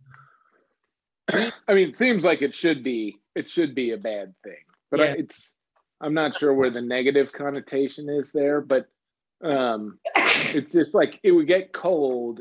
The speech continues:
Speaker 1: in, and then in, like,
Speaker 2: Yeah,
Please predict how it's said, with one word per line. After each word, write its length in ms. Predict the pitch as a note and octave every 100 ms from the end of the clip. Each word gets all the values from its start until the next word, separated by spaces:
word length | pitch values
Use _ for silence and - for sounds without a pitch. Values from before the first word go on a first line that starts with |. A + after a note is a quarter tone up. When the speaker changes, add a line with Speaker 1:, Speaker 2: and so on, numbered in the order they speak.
| -
Speaker 1:
in, 240 | E3 B2+ B2
and 160 | C#3+ C#3+
then 340 | D3 C#3 B2 -
in, 200 | D3 C3+
like, 360 | B2+ A#2+ - _ _ _ _ _
Speaker 2:
Yeah, 140 | D#3+